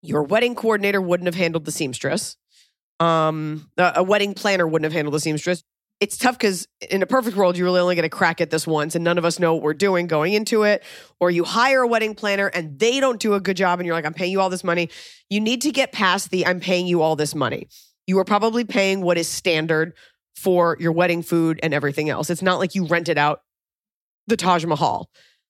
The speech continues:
And I also wonder, were you, the, the email thing is really, really frustrating. I've worked with people like that where you're just like, "Why can I not get these answers? If you would just answer me, I won't have the questions."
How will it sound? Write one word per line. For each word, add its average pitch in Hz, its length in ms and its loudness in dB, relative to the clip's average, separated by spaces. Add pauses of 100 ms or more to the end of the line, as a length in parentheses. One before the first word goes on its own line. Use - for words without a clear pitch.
(540)
And 202 440 2 (140)
I 208 200 4
also 254 360 2
wonder, 175 640 0 (1400)
were 214 280 2
you, 233 640 2
the, 202 120 -6
the 214 260 -2
email 269 200 2
thing 254 180 0
is 226 120 0
really, 180 360 0
really 170 260 2
frustrating. 127 580 -4
I've 180 300 2
worked 175 280 0
with 175 120 -2
people 156 300 -2
like 143 200 0
that 135 200 2
where 143 100 -2
you're 160 80 0
just 156 180 -4
like, 160 140 -2
"Why 180 340 0
can 202 180 -4
I 185 60 2
not 170 180 0
get 165 120 -4
these 170 140 -6
answers? 208 340 0
If 175 100 -4
you 175 80 -2
would 170 60 -2
just 160 160 -6
answer 190 260 -2
me, 170 180 0
I 165 100 0
won't 160 140 2
have 156 100 -2
the 160 60 -4
questions." 151 440 -4